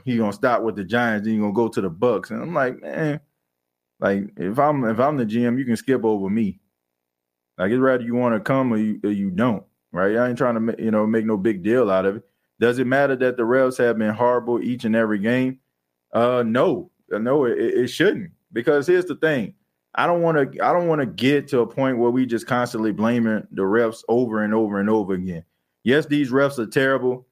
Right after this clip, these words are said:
but sometimes we just have to look at the fact that at one particular time, and more times than not, when you looked at the New Orleans Saints and you, and you looked at those players, like, the Saints were beating teams by two and three touchdowns. So,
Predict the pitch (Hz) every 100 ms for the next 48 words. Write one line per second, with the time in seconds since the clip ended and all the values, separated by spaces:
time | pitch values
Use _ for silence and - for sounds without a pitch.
0 | _ _ - 110 113 139 147 147 131 127
1 | 131 127 127 123 117 110 120 120 117 107
2 | - 117 107 107 104 - 113 107 131 135
3 | 127 131 117 107 110 107 104 98 _ _
4 | - 101 104 139 139 143 131 120 107 95
5 | 117 127 107 - _ _ _ _ _ -
6 | 120 123 113 131 139 135 123 113 110 113
7 | 113 107 101 - 104 107 - _ _ -
8 | 104 110 120 117 113 113 139 135 117 117
9 | 110 107 123 113 110 110 _ _ _ _
10 | - 110 107 101 151 147 143 110 92 135
11 | 135 113 139 135 117 117 110 151 127 117
12 | 127 110 143 131 107 95 82 - _ _
13 | _ - 127 123 110 98